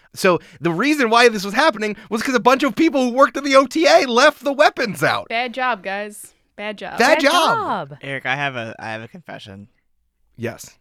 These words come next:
Speaker 4: Um, I need to come clean. Will you absolve me of my sins?
Speaker 1: Oh, God, what is it?
Speaker 4: No, it's not bad. But,
Speaker 3: Did you
Speaker 4: um,
Speaker 3: Google mushroom biomes for hints on how to do the fight?
Speaker 4: <laughs> No. But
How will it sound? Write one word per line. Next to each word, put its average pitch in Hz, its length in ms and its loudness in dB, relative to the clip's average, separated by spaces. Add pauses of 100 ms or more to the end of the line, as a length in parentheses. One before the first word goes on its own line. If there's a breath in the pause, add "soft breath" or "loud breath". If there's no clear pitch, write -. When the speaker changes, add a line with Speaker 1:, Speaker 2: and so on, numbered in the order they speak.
Speaker 4:
Um, 101 260 -16
I 98 80 -14
need 113 160 -12
to 120 100 -18
come 113 220 -18
clean. 104 420 -18
Will 113 120 -18
you 104 320 -16
absolve 110 360 -16
me 107 120 -16
of - 180 -16
my 104 120 -16
sins? 107 500 -20 (340)
Speaker 1:
Oh, 110 160 -10
God, 104 420 -12
what 101 160 -18
is - 60 -18
it? 58 260 -20
Speaker 4:
No, - 140 -12
it's 110 140 -14
not 101 160 -10
bad. 85 180 -14 (140)
But, 120 200 -8
Speaker 3:
Did 107 320 -8
you - 60 -8
Speaker 4:
um, - 60 -16
Speaker 3:
Google 180 240 -8
mushroom 170 400 -8
biomes 180 500 -6
for 165 80 -14
hints 175 280 -10
on 165 80 -10
how 160 120 -6
to 151 60 -10
do 151 120 -12
the 160 80 -12
fight? - 280 -8
Speaker 4:
<laughs> 226 1160 -4
No. - 200 -12 (1000 soft breath)
But 123 300 -2